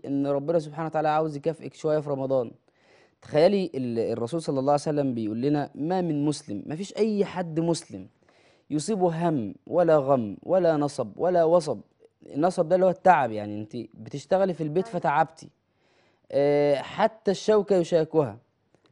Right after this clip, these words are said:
Speaker 1: تمام؟ آه، إلا كان له بها، آه، أجر. يعني انت أي مشكلة بتحصل لك بيبقى لك بها حسنات كتير، فلما تحصل بقى في رمضان بتبقى حسناتها مضاعفة شويتين، فقد يكون ذلك من علامات حب الله عز وجل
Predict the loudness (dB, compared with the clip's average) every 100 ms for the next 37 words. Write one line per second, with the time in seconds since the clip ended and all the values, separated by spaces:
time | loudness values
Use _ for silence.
0 | -6 2 4 2 -2 _ _ _ 2 6
1 | 6 6 2 6 8 8 6 4 4 4
2 | 4 2 0 0 4 4 4 2 2 2
3 | 2 2 2 0 -16 _ -4 -2 -4 -2
4 | -2 -2 -4 0 0 2 -2 -2 0 0
5 | -2 -2 -2 -2 -4 -6 -4 -4 -2 0
6 | -2 -2 -8 -8 -8 -4 -2 -4 -4 0
7 | 2 2 0 0 0 2 2 0 -2 4
8 | 4 4 -4 _ _ _ _ -2 -2 -2
9 | -4 0 2 2 2 2 6 6 6 2
10 | -2 -2 0 0 0 -2 _ _ _ _
11 | -10 4 4 6 2 2 4 6 6 6
12 | 2 2 0 0 0 0 2 4 2 0
13 | -6 -4 0 2 0 -4 -2 -2 -2